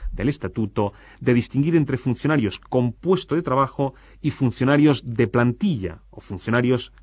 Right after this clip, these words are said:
sin puesto de trabajo. En todo caso, y atendidas las respectivas definiciones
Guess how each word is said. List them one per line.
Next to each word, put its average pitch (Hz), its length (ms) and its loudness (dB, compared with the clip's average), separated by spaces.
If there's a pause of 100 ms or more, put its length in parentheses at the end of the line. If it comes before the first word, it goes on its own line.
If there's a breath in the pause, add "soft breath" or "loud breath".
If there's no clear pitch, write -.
sin 160 440 0
puesto 110 580 -4
de 101 140 -10
trabajo. 92 440 -16 (640 soft breath)
En 113 120 -4
todo 131 200 2
caso, 131 440 0
y 104 80 -6
atendidas 104 520 -2
las 95 180 -10
respectivas 104 580 -6
definiciones 113 880 -2